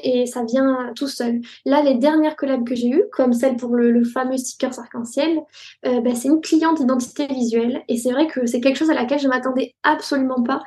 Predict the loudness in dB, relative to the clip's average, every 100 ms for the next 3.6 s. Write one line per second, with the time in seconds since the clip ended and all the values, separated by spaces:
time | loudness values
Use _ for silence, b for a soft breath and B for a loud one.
0 | B B -2 0 2 0 0 2 2 2
1 | 0 2 2 0 -2 -2 -2 -4 -6 -4
2 | 0 0 0 2 4 2 -2 -20 _ _
3 | _ -2 2 2 2 0